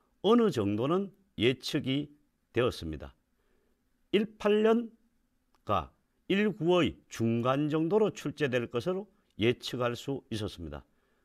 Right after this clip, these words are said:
그렇다면 올해는 어떻게 예측되나요? 일반적으로 이공 이공 수능과 비슷하게 출제될 가능성이 높음을 알 수 있습니다.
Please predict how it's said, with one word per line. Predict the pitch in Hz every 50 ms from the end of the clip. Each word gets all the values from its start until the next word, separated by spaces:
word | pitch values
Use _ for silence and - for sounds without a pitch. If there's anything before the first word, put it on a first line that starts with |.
| _ _
그렇다면 | - - 233 - - 131 113 95 82 71 - _ _ _ _ _ _ _ _ _ _ _ _ _ _ _ _
올해는 | - 185 233 247 233 190 131 104 90 73 - _ _ -
어떻게 | 156 - - - 202 - - - 175 165 170 170 165 _ _ _ _ -
예측되나요? | - 104 113 110 - - 127 113 - - 101 98 95 82 73 69 - _ _ _ _ _ _ _ _ _ _ _ _ _
일반적으로 | - 175 208 196 226 233 233 185 147 123 113 101 101 131 - _ _ _ _ _ _ _
이공 | - 113 147 165 170 160 170 175 185 190 170 175 - _ _ -
이공 | 104 110 123 127 120 127 135 151 160 160 - - -
수능과 | - - - 160 170 170 170 165 131 101 82 - _ _ _ _ _ _ _ -
비슷하게 | - 107 98 - - - 175 185 160 175 165 143
출제될 | - - - 190 170 - - - 190 185 156 135 156 165 175 165 - -
가능성이 | - - 98 107 120 139 143 143 143 139 - 139 131 143 170 170 - -
높음을 | 87 92 - - - - 151 156 160 180 196 214 - _ _ _ _ _ _ _ _ _ _ -
알 | - 90 92 95
수 | - - 107
있습니다. | 82 - - 95 90 80 80 71